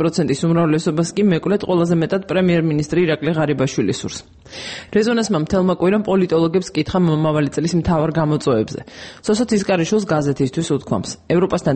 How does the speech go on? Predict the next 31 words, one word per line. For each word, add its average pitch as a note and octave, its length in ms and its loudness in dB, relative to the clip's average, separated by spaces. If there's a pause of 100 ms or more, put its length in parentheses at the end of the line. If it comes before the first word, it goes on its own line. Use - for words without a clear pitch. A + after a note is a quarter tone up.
დაახლოება E3 440 0 (100)
ძალიან D#3 260 0
მნიშვნელოვანია. C3+ 760 0 (460)
რასაკვირველია, A3 640 2
ეს G3 200 0
უნდა F#3+ 220 2
იყოს F3+ 220 -2
მთავარი D#3 400 2
პრიორიტეტი D#3 560 0
ორ D#3 80 2
ათას E3+ 240 -2
თოთხმეტ E3+ 320 -2
წელს, G#2+ 160 -2
მაგრამ A#2+ 340 0
ჯიპებით D#3 460 0
ვერ D#3 160 2
გავხდებით C3 500 -2
ევროკავშირის C3+ 600 0
წევრი. G#2+ 260 -2 (520)
დემოკრატია G3+ 500 2
და D#3+ 80 2
ჯიპები E3 400 0
სრულიად F3+ 400 0
განსხვავებული E3 560 0
ცნებებია. C3+ 480 0
შესაძლოა, D#3 480 0
ქართული E3+ 400 0
ოცნების D#3+ 400 -2
რომელიმე D#3+ 400 2
წევრისთვის D3+ 500 0
ან D3 60 0